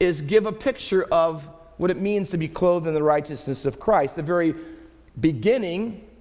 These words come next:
is Adam and Eve. They sinned against God. And you know what they do? They realized their nakedness. And what do they do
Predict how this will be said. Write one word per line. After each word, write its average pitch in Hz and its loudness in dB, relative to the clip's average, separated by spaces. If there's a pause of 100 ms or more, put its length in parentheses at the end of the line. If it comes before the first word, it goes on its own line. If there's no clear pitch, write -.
is 165 -2
Adam 165 2
and 170 -4
Eve. 160 0
They 151 0
sinned 196 0
against 196 -2
God. 175 4
And 165 -6
you 196 0
know 220 0
what 240 0
they 220 4
do? 240 2 (760)
They 185 2
realized 196 2 (220)
their 170 2
nakedness. 156 -2 (360)
And 160 -2
what 180 0
do 190 -2
they 175 2
do 170 0